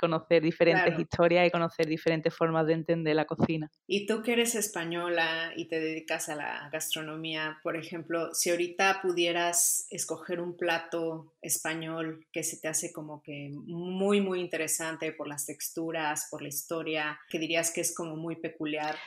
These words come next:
Speaker 2: ¿cuál
Speaker 1: Mira, es que me
Speaker 2: sería?
Speaker 1: lo has dicho, lo que me viene a la, <laughs> a la cabeza es un plato muy, <laughs> es un plato
Speaker 2: <laughs>
Speaker 1: de aquí de mi barrio, el gazpachuelo marinero que le decimos.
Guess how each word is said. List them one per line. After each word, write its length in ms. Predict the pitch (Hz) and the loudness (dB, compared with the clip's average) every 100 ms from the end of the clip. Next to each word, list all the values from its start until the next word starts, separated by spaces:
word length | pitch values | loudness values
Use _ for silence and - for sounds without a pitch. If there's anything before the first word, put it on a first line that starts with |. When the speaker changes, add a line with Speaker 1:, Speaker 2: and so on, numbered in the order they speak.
| - | 0
Speaker 2:
¿cuál 120 | 170 | 6
Speaker 1:
Mira, 120 | 196 196 | 8 10
es 40 | |
que 100 | 180 | 10
me 80 | 214 | 12
Speaker 2:
sería? 40 | |
Speaker 1:
lo 40 | 202 | 12
has 60 | |
dicho, 220 | 196 - | 10 8
lo 80 | 214 | 8
que 80 | 208 | 10
me 80 | 190 | 10
viene 160 | 185 196 | 10 10
a 60 | |
la, 160 | 196 196 | 10 10
<laughs> 560 | - - - - 339 | 8 2 -4 4 10
a 100 | 247 | 12
la 160 | 220 190 | 12 10
cabeza 320 | 190 185 185 | 10 10 10
es 60 | 208 | 8
un 80 | 190 | 8
plato 300 | 190 185 202 | 6 8 8
muy, 160 | 185 190 - _ _ _ | 8 6 0 _ _ _
<laughs> 840 | - - 466 427 294 254 - 320 | 6 8 10 10 12 8 8 12
es 60 | 247 | 12
un 100 | 247 | 12
plato 360 | 285 233 233 220 | 12 10 10 10
Speaker 2:
<laughs> 40 | |
Speaker 1:
de 80 | 190 | 10
aquí 180 | 160 214 | 10 10
de 140 | 240 | 10
mi 140 | 220 | 10
barrio, 440 | 185 208 226 214 240 | 10 10 8 8 10
el 120 | 202 | 10
gazpachuelo 720 | 185 190 185 175 214 196 214 | 10 8 4 6 8 10 10
marinero 540 | 202 196 185 208 220 214 | 8 6 6 8 8 8
que 80 | |
le 100 | 202 | 6
decimos. 580 | 190 190 - 226 226 214 | 8 6 6 8 8 6